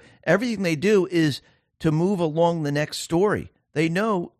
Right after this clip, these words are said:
there'll be another Biden crime crisis on its way. And that's exactly what they're doing. But this whole thing doesn't even make sense.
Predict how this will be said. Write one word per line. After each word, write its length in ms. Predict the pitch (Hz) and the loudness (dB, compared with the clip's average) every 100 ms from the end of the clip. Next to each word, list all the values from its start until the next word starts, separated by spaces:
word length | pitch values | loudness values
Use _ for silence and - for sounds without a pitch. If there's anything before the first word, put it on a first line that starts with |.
| - | 0
there'll 180 | 147 156 | 2 4
be 180 | 165 | 2
another 400 | 160 160 151 160 | -2 -2 0 0
Biden 480 | 156 117 147 156 156 | -2 0 -2 -2 -6
crime 340 | - 160 175 - | -4 -2 -2 -2
crisis 540 | - 110 107 143 143 - _ _ - | 0 0 2 -4 -6 -12 _ _ -4
on 200 | 139 151 | 2 2
its 200 | 175 - | 2 0
way. 440 | 143 220 202 87 - _ _ _ _ _ | 2 4 2 -4 -14 _ _ _ _ _
And 140 | - 156 | -4 -2
that's 180 | 208 214 | -2 -2
exactly 480 | 151 156 - 185 | -2 0 0 -2
what 220 | 185 196 - | -4 -4 -6
they're 80 | 170 | -4
doing. 220 | 233 220 | -2 0
But 160 | 139 - - _ | -2 -4 -16 _
this 200 | 196 233 | -4 -2
whole 240 | - 202 220 | -2 -2 -2
thing 360 | 214 247 254 | 0 -2 -2
doesn't 360 | 160 185 180 190 | 0 2 2 0
even 340 | 190 185 180 | -2 -4 -2
make 200 | 180 185 | -4 -4
sense. 560 | - - 220 277 208 - | -4 -2 0 2 -2 -6